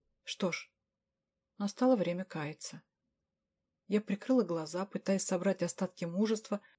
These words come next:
чтобы произнести вслух то, что разрывает меня на части.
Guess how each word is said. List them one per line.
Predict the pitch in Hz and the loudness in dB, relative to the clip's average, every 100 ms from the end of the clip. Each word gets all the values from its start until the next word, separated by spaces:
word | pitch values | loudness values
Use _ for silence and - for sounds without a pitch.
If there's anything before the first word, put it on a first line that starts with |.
| _ | _
чтобы | - 220 208 | 0 2 2
произнести | - 202 208 208 - | 4 2 4 0 0
вслух | 220 - 214 - | 0 2 0 0
то, | - 254 254 _ | 4 4 4 _
что | - 196 | -4 -2
разрывает | 185 196 196 226 220 | 0 0 2 2 0
меня | 208 208 | 0 0
на | 208 | 0
части. | - 156 - - | 0 -2 -4 -10